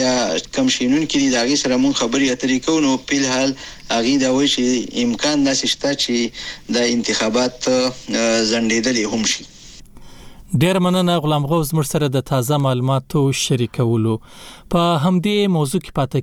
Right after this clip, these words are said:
Speaker 2: کیږو، خو له خیبر پښتونخوا ځو د سند پر لور. په سند اسمبلۍ کې د پاکستان تحریک انصاف ملاتړ لرونکي د سني اتحاد کونسل غړو د سینټ په انتخاباتو کې د برخې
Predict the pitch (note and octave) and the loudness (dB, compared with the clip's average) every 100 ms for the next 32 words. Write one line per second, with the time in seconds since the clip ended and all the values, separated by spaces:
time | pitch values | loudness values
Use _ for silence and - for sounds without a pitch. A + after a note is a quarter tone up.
0 | - G3+ F#3+ A3 G#3+ G#3 F#3+ - D3+ C3+ | 0 2 2 2 4 2 2 0 2 2
1 | D3 C3+ E3+ - C#3+ D3 C3 - D#3+ C3+ | 0 0 0 -2 -4 -2 -2 0 2 2
2 | A#2+ E3+ F3 F3 B2 B2 - C#3+ - - | 0 2 4 2 -2 -4 0 -2 -2 -2
3 | A2+ A2 - - - - - - - - | -2 -4 -8 -20 -20 -16 -14 -12 -12 0
4 | G3 - C4 B3 A3 A3 A3 F#3+ F3 E3 | 0 2 0 2 2 0 0 0 0 -2
5 | - G3 F3 D#3+ D3 D3 C#3 D3 C#3 - | 0 0 2 0 0 0 0 2 0 0
6 | D3 C3+ C3 C#3+ B2 B2+ E3+ F3+ - G3 | 0 0 0 0 2 2 2 2 2 2
7 | F3+ C3 - E3+ E3+ B2+ D#3 - C#3+ C3 | 2 0 2 2 2 0 -2 0 -2 0
8 | - C#3 B2 F3 A3 G#3+ - - - C3+ | 2 2 2 2 2 -2 -8 -14 -4 -2
9 | - F#3 G3 F3 D3+ - C#3 D#3+ - C#3 | 0 0 0 -2 -2 0 0 0 0 -2
10 | C3 D#3 - | 0 0 -2